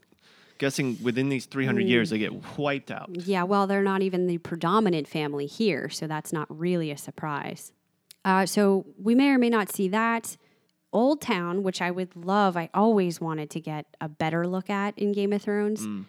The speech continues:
Speaker 2: We didn't really have time, but they kept safe the Targaryen riches during this time, so we could have to see a piece of that shifting over there.
Speaker 1: Oh, is the, uh, Iron Bank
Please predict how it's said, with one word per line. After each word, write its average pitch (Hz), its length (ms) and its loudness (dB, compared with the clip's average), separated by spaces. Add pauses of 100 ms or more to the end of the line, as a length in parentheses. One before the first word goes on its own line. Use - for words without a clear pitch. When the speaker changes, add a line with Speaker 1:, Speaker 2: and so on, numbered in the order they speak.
(140)
Speaker 2:
We 180 80 -4
didn't 170 160 0
really 165 160 -2
have 156 160 -6
time, 180 420 -2 (340)
but 190 180 -2
they 202 120 2
kept 196 380 0 (200)
safe 180 360 0
the 175 80 -4
Targaryen 160 560 -2
riches 175 520 0
during 151 280 -4
this 147 160 -6
time, 147 340 -6
so 147 140 -8
we 147 120 -10
could 156 300 -4 (360)
have 165 180 -4
to - 100 -8
see 165 180 -4
a 147 60 -2
piece - 380 -4
of 156 100 -4
that 135 320 -6
shifting - 420 -8
over 139 240 -6
there. 135 340 -8 (680)
Speaker 1:
Oh, 202 160 6
is 147 180 4
the, 135 260 2
uh, 127 60 2
Iron 175 300 4
Bank 190 440 2